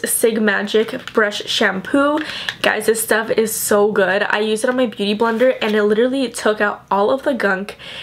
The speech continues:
out of the beauty blender, and I was like, "Wow, this stuff really is magic." It'd be a little bit pricey, but with my ten percent off code, I mean, it's worth it. Then they sent me this Line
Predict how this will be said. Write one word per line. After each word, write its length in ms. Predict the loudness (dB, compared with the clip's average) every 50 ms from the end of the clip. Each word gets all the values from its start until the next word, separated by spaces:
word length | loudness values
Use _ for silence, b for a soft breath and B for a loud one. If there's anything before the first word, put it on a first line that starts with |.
| B B B
out 180 | 0 0 2 2
of 60 | 2
the 100 | 2 2
beauty 300 | 2 0 0 0 0 0
blender, 400 | 2 2 2 2 2 0 0 2
and 120 | 2 0
I 40 | 0
was 160 | 0 0 -2
like, 100 | -2 -2 0
"Wow, 520 | 0 0 0 2 2 2 2 2 0 -2 -2 0 0
this 160 | 0 0 2
stuff 200 | 0 0 0 2
really 340 | 2 4 4 4 4 2 0
is 140 | 0 -2
magic." 280 | -2 -2 -2 -2 -2 -2
It'd 100 | 2 2
be 60 | 4
a 80 | 4 4
little 160 | 4 4 4
bit 160 | 2 2 2
pricey, 600 | 2 2 2 2 2 2 2 2 2 2 2 0 -2 0
but 120 | 0 2
with 160 | 2 0 0
my 120 | 0 0 0
ten 240 | 0 0 0 0 0
percent 300 | 0 0 0 2 2 2
off 180 | 2 0 0
code, 300 | 0 2 2 4 4 2 2
I 80 | 0
mean, 400 | 0 0 0 0 -2 -4 -6 -8 -10 -8 -4
it's 160 | -4 -2 0 0
worth 200 | 0 0 2 0
it. 200 | -2 -2 -2 -8 -12 -6 0
Then 160 | 0 2 4
they 100 | 4 2
sent 220 | 2 4 2 2 4
me 140 | 2 2 2
this 280 | 4 4 4 4 4
Line 520 | 2 2 4 4 4 2 2 2 0 -2